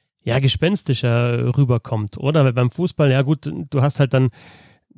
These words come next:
du hast dieses Hallen, das, das wir mittlerweile schon kennen und auch, äh, ja, die,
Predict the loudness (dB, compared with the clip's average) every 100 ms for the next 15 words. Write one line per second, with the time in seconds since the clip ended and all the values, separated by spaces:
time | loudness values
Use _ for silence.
0 | -6 -4 -2 0 -2 -2 0 4 4 4
1 | 0 -2 -6 -8 -6 0 0 0 0 2
2 | 0 0 0 0 2 0 0 -4 -4 -10
3 | -14 -12 -10 -4 -4 -2 -4